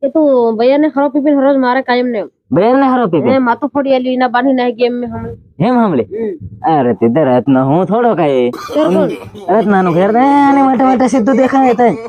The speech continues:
Speaker 1: પહેલો તે રત્ન એમ કીધું, હા કીધું,
Speaker 2: અરે,
Speaker 1: બીજાનું નામ
Speaker 2: હું તો
Speaker 1: પાડે.
Speaker 2: ખાલી મજાક કરતી, એટલે કે હું મેં કદાચ અસલ કે,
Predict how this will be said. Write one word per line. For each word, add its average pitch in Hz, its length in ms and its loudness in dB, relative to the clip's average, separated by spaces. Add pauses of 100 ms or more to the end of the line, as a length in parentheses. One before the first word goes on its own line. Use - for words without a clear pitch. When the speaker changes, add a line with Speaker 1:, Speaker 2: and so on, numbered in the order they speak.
(460)
Speaker 1:
પહેલો 277 200 0
તે 403 280 0
રત્ન 330 220 0
એમ 311 180 2
કીધું, 285 180 0
હા 277 180 -2
કીધું, 339 200 0
Speaker 2:
અરે, 359 180 2
Speaker 1:
બીજાનું 349 560 2
નામ 320 140 2
Speaker 2:
હું 226 100 0
તો - 0 -
Speaker 1:
પાડે. 220 160 -2
Speaker 2:
ખાલી 202 280 0
મજાક 156 420 0
કરતી, 156 260 -2
એટલે 175 140 2
કે 208 120 0
હું 214 200 0
મેં 214 120 2
કદાચ 196 480 0
અસલ 190 160 -2
કે, 180 240 0